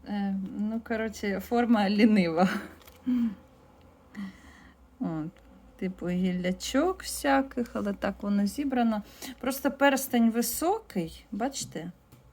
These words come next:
І його ще потрібно якось було цікаво зробити. Але, в принципі, воно на руці, знаєте, просто зручно.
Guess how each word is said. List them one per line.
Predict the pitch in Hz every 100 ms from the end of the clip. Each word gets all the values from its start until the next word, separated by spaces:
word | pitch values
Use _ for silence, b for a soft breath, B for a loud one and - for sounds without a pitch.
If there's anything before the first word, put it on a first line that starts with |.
| - _ B B B B B 196
І | 208
його | 214 214 247
ще | - 233
потрібно | 226 202 - 214 202
якось | 208 202 196 202 196
було | 190 196 196 190
цікаво | 185 202 196 202 190
зробити. | 202 214 294 302 196 B B B B
Але, | 226 233
в | 240
принципі, | - 349 427 - 214
воно | 202 208 277
на | 302 214
руці, | 214 - 294
знаєте, | 214 254 262
просто | 196 202 - 202
зручно. | 190 233 277 269 - 180 160